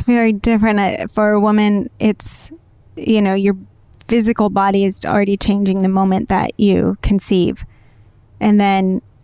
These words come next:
as you're going through this process, and it is the most painful process you've yet experienced,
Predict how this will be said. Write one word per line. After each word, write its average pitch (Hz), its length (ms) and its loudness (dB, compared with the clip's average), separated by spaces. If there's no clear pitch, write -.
as 208 280 2
you're 202 120 2
going 196 320 0
through - 140 -8
this 190 180 -2
process, 196 600 0
and 190 100 0
it 185 140 2
is 180 240 0
the 202 220 2
most - 580 -2
painful 214 460 0
process - 580 -2
you've 185 200 -2
yet 185 340 -2
experienced, 190 1040 -2